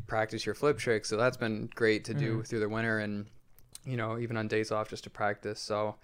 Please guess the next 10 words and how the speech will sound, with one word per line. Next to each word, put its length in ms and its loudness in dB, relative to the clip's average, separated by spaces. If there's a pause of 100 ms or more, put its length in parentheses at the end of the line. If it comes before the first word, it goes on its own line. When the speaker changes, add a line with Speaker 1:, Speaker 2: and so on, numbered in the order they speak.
(440)
Speaker 1:
um, 400 -2
even 200 0
that'll 220 4
translate. 500 -2
So 120 0
I'll 40 2
do 140 -2
that, 320 0
you 80 -6
know. 240 -6